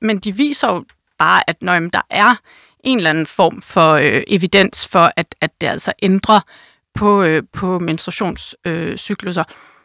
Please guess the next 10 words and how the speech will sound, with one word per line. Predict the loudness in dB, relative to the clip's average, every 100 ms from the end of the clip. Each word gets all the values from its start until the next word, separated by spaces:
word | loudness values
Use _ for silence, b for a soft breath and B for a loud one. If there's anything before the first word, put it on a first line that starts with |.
| b _ 2
Øh, | 4
øhm, | 4 0 -4 -8 -2
men, | 2 4 4 0 _ _ _ _ _ -6
men | 0 2
hun | 2
skriver | 2 4 4
så | 4 2 4
også, | 4 4 4 0 -2 -2
at, | 0 0 -2 -4
øh, | -2 0 -2 -4